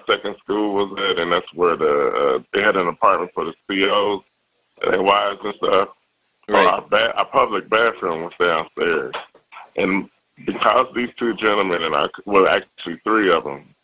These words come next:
Speaker 1: were, you know, uh, registered sex offenders, I had to, I had the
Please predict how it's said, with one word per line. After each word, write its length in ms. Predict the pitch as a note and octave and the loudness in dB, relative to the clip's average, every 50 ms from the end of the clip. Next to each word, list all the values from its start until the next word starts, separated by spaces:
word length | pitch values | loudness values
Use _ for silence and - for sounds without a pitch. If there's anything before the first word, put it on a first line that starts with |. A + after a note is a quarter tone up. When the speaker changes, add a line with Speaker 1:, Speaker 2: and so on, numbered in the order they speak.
| _ | _
Speaker 1:
were, 340 | - - D2+ C#2+ C#2 C#2+ - _ _ _ _ _ - | -12 -8 -6 -4 -4 -4 -6 _ _ _ _ _ -10
you 100 | D2 D2+ | -6 -6
know, 560 | D#2+ D2+ C#2+ C2+ B1+ B1+ B1+ B1 A1+ A#1+ B1 _ _ _ _ _ _ _ _ - - | -4 -2 0 0 0 0 0 -2 -4 -8 -10 _ _ _ _ _ _ _ _ -2 0
uh, 100 | - F2 | 0 4
registered 720 | E2 G2 G2+ G#2+ - - - - - - F#2 F#2+ F2 D#2+ - | 4 4 2 2 -2 -6 -12 -12 -8 -4 0 0 0 0 0
sex 220 | - G#2 F2+ - - | -4 -4 -4 -4 -8
offenders, 480 | - - _ - - F2+ - - - - - - - - | -14 -20 _ -14 -14 -14 -12 -14 -16 -18 -18 -20 -10 -4
I 120 | - F#2+ G2 | -4 -4 -2
had 220 | G#2 G2 F#2+ F#2 - - | 0 -2 -2 -2 -2 -2
to, 320 | D#2+ D#2 D#2+ D#2+ D#2 - - _ _ _ - - _ _ - - G2+ F#2 - | 0 0 0 0 -2 -6 -10 _ _ _ -20 -20 _ _ -14 -6 -6 -4 -2
I 140 | - G#2 A2 | 0 0 0
had 160 | A2 G#2+ G2+ - | 0 -2 -2 0
the 260 | - E2+ D#2+ D2 - | -2 0 0 0 -2